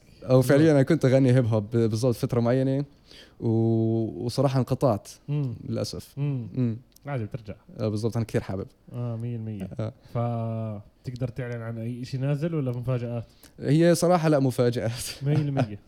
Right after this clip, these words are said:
Speaker 2: مية المية. الناس بتحب تعمل مفاجآت.
Speaker 1: وصراحة أنا هو ال-، بعطي هنت سريع إنه هو الإشي اللي راح ينزل هو، آه، مزيج صوفي على تراب على إشي رائع جدًا يعني.
Speaker 2: صراحة
Speaker 1: ف-
Speaker 2: سم-،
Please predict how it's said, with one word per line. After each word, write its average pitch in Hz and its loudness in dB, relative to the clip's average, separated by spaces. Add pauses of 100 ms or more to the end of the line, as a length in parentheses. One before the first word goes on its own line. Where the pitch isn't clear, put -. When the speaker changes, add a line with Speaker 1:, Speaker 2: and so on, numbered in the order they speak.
(140)
Speaker 2:
مية 131 -4
المية. 117 -6
الناس 131 -2
بتحب 117 -12 (100)
تعمل 110 -8
مفاجآت. 107 -8
Speaker 1:
وصراحة 143 6
أنا 147 4
هو 151 4
ال-، 139 4 (300)
بعطي 135 0
هنت 139 2
سريع 135 2
إنه 131 4
هو 143 4
الإشي 139 -4
اللي 123 0
راح 131 -4
ينزل 151 0
هو، 123 0 (600)
آه، 107 -2
مزيج 117 2 (100)
صوفي 120 -2
على 104 -2
تراب 113 -2
على 110 -4
إشي 117 -2
رائع 107 0
جدًا 104 -4
يعني. 95 -8 (180)
Speaker 2:
صراحة 127 -6
Speaker 1:
ف- - -4
Speaker 2:
سم-، 113 2